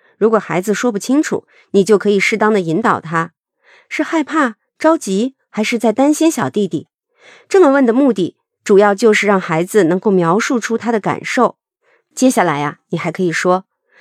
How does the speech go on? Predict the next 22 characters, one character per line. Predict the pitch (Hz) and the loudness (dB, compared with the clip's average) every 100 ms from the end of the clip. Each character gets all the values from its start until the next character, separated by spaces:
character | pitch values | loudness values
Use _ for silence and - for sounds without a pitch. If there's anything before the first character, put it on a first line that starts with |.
| _ _ | _ _
：“你 | - 226 | 0 2
觉 | 226 | 2
得 | 277 | 2
小 | - 214 165 | 0 -4 -2
弟 | 302 | -2
弟 | 302 220 | -2 -2
现 | 220 226 | 0 0
在 | 226 | 0
是 | 214 226 | 0 -2
什 | 202 | -4
么 | 180 | 0
样 | 220 | 0
的 | 202 | 0
感 | 185 165 | -2 -6
受 | 165 220 | -2 -2
呢？” | 185 170 _ _ - - | -2 -4 _ _ -20 -20
孩 | - 190 | -4 -2
子 | 208 | -2
可 | 190 | -2
能 | 156 175 | -2 0
会 | 185 | -2
说 | 170 190 185 | 0 -2 -4